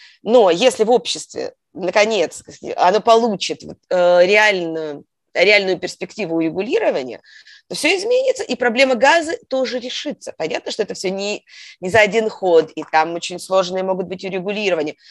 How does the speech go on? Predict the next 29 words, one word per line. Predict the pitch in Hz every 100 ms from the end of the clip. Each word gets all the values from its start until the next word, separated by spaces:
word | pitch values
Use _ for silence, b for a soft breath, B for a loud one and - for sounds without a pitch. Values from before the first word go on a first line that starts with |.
| b
Но, | 214
в | -
принципе, | 285 466 440 220
этот | - 269 233
вектор | 240 392 440 403 349
поможет | 269 320 370
решить | 320 349 -
и | 349
проблемы | 330 269 294
Газы. | 285 302 196 B B B
Что | - 277
нет | 285 370 -
от-, | 220 -
проблемы | 262 240 269 202
Газы | 247 277
отдельной | - 180 160 254 240 208
от |
проблемы | 196 180 180 175
Западного | 170 160 151 156
берега, | 156 147 135
что | -
это | - 127
все, | - 440 b b b -
в |
общем-то, | 262 285 247
одно | 208
и | 226
то | 202 151
же. | -